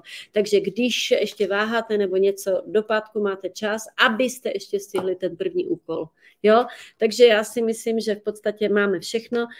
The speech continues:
a, a, eh, můžeme ukončit tenhle ten webinář.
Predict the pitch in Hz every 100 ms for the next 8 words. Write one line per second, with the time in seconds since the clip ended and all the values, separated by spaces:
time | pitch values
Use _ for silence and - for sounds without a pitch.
0 | - - _ 208 196 196 185 190 190 -
1 | - 185 185 185 185 190 170 _ _ -
2 | _ - 170 170 170 190 196 214 202 185
3 | 202 202 202 190 - - 175 175 160 170
4 | 185 214 214 214